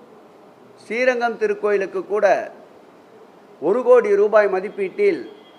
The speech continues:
வைரகிரீடம் உபயதாரர்களால்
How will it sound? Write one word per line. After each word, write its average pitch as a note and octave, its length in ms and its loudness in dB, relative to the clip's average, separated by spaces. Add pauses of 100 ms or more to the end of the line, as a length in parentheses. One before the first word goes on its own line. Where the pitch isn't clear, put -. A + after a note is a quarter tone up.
(560)
வைரகிரீடம் F#3+ 760 4 (400)
உபயதாரர்களால் G3 920 2